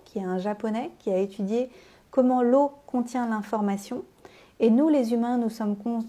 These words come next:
euh, constitués en grande partie d'eau.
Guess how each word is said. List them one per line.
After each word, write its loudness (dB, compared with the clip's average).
euh, 4
constitués -2
en -4
grande -2
partie -6
d'eau. 2